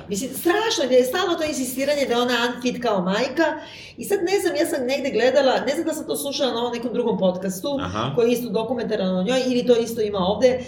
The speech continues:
Speaker 1: kad su stavili taj neki komičar koji govori,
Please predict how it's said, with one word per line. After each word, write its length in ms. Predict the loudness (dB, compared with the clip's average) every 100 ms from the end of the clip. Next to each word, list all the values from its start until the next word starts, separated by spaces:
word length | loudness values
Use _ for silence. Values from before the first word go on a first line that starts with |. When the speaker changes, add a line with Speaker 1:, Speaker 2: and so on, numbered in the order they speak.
| -12 -8
Speaker 1:
kad 140 | -6
su 60 | -6
stavili 600 | -2 0 0 -2 -2 -2
taj 180 | -2 0
neki 220 | -2 -6
komičar 500 | -4 -2 0 0 0 -2
koji 160 | 0 2
govori, 760 | 4 4 4 4 4 0 -2